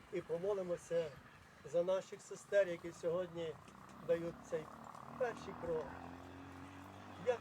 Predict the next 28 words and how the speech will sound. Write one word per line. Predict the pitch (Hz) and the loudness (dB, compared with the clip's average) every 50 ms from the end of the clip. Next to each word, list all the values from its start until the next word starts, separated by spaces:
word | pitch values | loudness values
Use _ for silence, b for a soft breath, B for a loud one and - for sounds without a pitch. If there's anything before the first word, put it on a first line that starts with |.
| - | 0
уболіває | 202 185 190 190 190 180 180 190 175 175 170 | -4 -2 -2 -2 -2 2 4 4 4 4 0
душа | 156 165 160 - - 190 175 160 160 | -4 -6 -8 -4 0 2 2 2 2
за | 160 151 156 | 0 -2 -2
них, | 147 - - | -4 -4 -2
Господи, | 170 208 208 - - - - - 156 147 139 135 131 - - - - - - - - - - - - - - - - | -2 -2 -2 -2 -6 -10 -6 -6 -4 -4 -4 -8 -8 -10 -12 -12 -12 -12 -12 -12 -12 -12 -12 -12 -12 -10 -8 -2 2
дай | 190 202 - 104 | 2 2 4 2
нам | - 202 202 | 2 0 0
чути, | 190 - - - - 165 - - - - | 0 -4 -8 -8 -8 -8 -6 -6 -6 0
дай | 160 180 196 202 | 2 2 2 2
нам | 214 - - 131 131 | 0 -2 -4 -4 0
бачити, | 160 202 202 196 170 - - - - - - - - - | 2 2 4 2 0 -4 -6 -8 -8 -8 -10 -10 -10 -4
Боже, | - 208 220 208 - - - - - - - - - - - - - - - - - - - - - | 0 0 0 0 -2 -6 -10 -10 -10 -12 -12 -12 -12 -14 -14 -14 -14 -16 -16 -16 -16 -14 -14 -14 -8
що | - 190 175 - - | -6 -6 -6 -6 -2
це | - 208 | -2 0
є | 202 202 - - | 0 0 -2 -2
правда, | 220 214 208 208 208 185 - - - - - - - - - - - - - - - - - - - - - - - - - | -6 -6 -6 -6 -6 -8 -10 -12 -16 -16 -16 -16 -16 -16 -16 -16 -16 -16 -18 -16 -16 -16 -16 -16 -14 -14 -14 -14 -14 -12 -6
що | - 440 440 | 0 0 0
служення, | - - - 480 466 554 571 523 453 466 440 453 | 0 -2 -8 -6 -4 -4 -4 -2 0 4 6 8
яке | 440 453 427 - 508 494 | 8 8 6 4 -2 4
ми | 453 466 | 4 4
проводимо, | 466 - - 466 466 453 427 - 220 240 240 240 - 202 - 180 175 - - - - - - - | 4 6 4 4 4 4 2 0 4 6 6 6 6 6 4 4 2 2 0 -4 -14 -14 -4 6
настанови | 208 226 214 - - - 233 480 247 494 480 233 220 | 6 6 6 6 6 8 8 10 12 12 12 12 10
слова, | - - - 453 453 480 508 508 494 440 403 - - - - - - - | 8 6 0 2 8 10 12 12 12 10 8 4 2 -2 -10 -10 -6 2
що | - 494 | 4 8
воно | 247 247 254 262 262 | 10 10 12 12 12
досягає | 508 - - 466 - - - - 247 254 226 202 190 202 240 254 254 240 - 453 | 12 12 10 8 8 4 6 8 8 8 8 4 0 2 4 8 10 12 10 10
сердець | - - 247 233 214 - - 240 240 233 - - - - | 10 8 8 8 8 8 4 6 6 6 4 2 -6 -4
їхніх, | 226 240 254 240 - 202 214 208 185 | -2 -2 -2 -4 -2 0 2 2 2